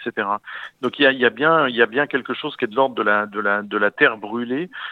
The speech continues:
euh, et quelque chose donc d'assez, euh, euh, un fonctionnement, euh, si vorace qu'on, qu'on peut le décrire comme un fonctionnement presque totalitaire. Tout est colonisé,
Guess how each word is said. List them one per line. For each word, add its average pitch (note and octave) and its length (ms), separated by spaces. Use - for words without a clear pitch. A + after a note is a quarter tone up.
euh, A2 600
et C#3+ 440
quelque A#2 260
chose C#3 260
donc B2 200
d'assez, C3+ 500
euh, G#2 220
euh, A2 680
un - 1080
fonctionnement, B2 640
euh, A2 400
si - 80
vorace C3+ 480
qu'on, A2+ 180
qu'on A#2 220
peut B2 100
le A#2 80
décrire B2+ 400
comme A2+ 200
un G#2+ 100
fonctionnement A#2+ 480
presque - 320
totalitaire. G#2+ 600
Tout D3+ 240
est C3 40
colonisé, C3 880